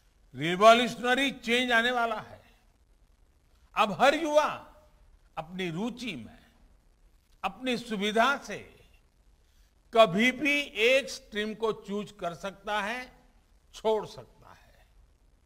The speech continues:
अब कोई कोर्स सिलेक्ट करते समय ये डर भी नहीं रहेगा कि अगर हमारे डिसीजन गलत हो गया तो क्या होगा।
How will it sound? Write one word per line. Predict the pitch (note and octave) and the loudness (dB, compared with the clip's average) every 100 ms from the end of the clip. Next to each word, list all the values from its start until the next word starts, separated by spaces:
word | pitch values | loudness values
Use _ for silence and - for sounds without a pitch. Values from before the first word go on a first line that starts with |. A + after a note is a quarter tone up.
| _ _ _ - | _ _ _ -8
अब | D3+ - | -8 -6
कोई | F3+ E3 | -8 -8
कोर्स | - F#3 G#3+ G#3+ - - - _ _ _ _ _ _ _ - | -6 0 2 0 -4 -20 -20 _ _ _ _ _ _ _ -20
सिलेक्ट | - G3+ C4 C4+ - | -2 2 2 2 -2
करते | A3+ A3+ A3+ G3+ | -4 -2 -2 -4
समय | F3+ A3 B3+ C4 - - _ _ _ _ _ _ _ _ _ - | -4 -4 -4 -8 -16 -20 _ _ _ _ _ _ _ _ _ -18
ये | C#3 A3 | -2 -2
डर | F#3+ B2+ F#3+ A#3 | 0 0 4 4
भी | A#3 C#4 | 4 2
नहीं | A#3+ G#3 | 2 2
रहेगा | G3+ D#3+ D#3 D#3+ F3+ F#3+ F#3 _ _ _ _ _ _ - | 2 2 0 -2 -2 -4 -12 _ _ _ _ _ _ -14
कि | F#3+ | -12
अगर | - D3+ E3 G3+ | -6 -4 -2 -4
हमारे | C#3+ C#3 D3+ D#3 D#3 F#3+ G#3 A3+ - _ _ _ _ _ | -4 -10 -6 -4 -2 -4 -6 -12 -20 _ _ _ _ _
डिसीजन | A2+ D#3+ D#3 G3+ F3+ G3 D#3 | -12 -10 -8 -10 -8 -8 -8
गलत | G#2 D3 G#3+ A#3 A#3 | -8 -2 0 -2 -6
हो | D#3+ | -8
गया | C#3 D3 E3 F3+ - _ - | -2 -2 -2 -6 -16 _ -18
तो | D#3+ | -18
क्या | - D#3+ | -12 -12
होगा। | D3 G#2 G#2 F#2+ - - | -12 -14 -20 -20 -20 -20